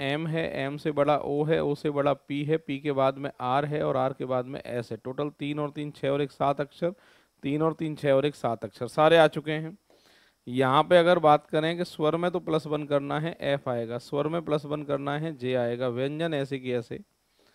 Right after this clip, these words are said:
एम, स्वर में प्लस वन करना है, पी आएगा, व्यंजन ऐसे की ऐसे, पी, व्यंजन ऐसे की ऐसे, और ये ऐसे की ऐसे। ऑप्शन की बात करें, एफ जे, एफ़ जे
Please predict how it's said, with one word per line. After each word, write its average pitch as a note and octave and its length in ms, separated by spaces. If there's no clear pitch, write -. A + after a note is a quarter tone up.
एम, C#3+ 300
स्वर D3 320
में E3+ 160
प्लस D#3 220
वन D3+ 180
करना C#3 320
है, D#3 120
पी C#3 260
आएगा, C3 320
व्यंजन D3 420
ऐसे C#3+ 260
की B2+ 120
ऐसे, B2 280
पी, D3+ 300
व्यंजन D#3+ 420
ऐसे C#3+ 260
की C3 140
ऐसे, C3 320
और C3+ 160
ये C#3 240
ऐसे A#2 240
की G2+ 100
ऐसे। G2+ 220
ऑप्शन D3 480
की E3+ 100
बात C#3+ 240
करें, C#3+ 300
एफ D#3+ 320
जे, D3 340
एफ़ E3+ 340
जे C3+ 440